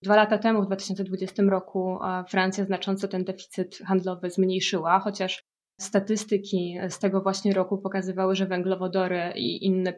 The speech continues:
produkty, e, przemysłu wydobywczego to ponad, e, trzydzieści procent importu z Rosji.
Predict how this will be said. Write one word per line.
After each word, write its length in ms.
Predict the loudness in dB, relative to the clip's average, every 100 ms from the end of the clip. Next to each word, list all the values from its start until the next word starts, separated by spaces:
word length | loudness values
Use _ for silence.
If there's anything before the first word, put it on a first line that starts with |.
| -10 _
produkty, 600 | 0 0 0 0 -2 -4
e, 300 | -4 -2 -6 -8
przemysłu 720 | -6 -4 -4 -6 -8 -8 -2 2
wydobywczego 680 | 2 0 -4 -2 -2 -4 -6 _ _ 0
to 100 | 0
ponad, 480 | 4 4 4 0 -2
e, 180 | 0 0
trzydzieści 420 | -2 -2 -2 -2
procent 500 | 0 0 -2 -8 -8 -6
importu 380 | -4 -4 -8 -10
z 80 |
Rosji. 400 | -10 -10 -8 -8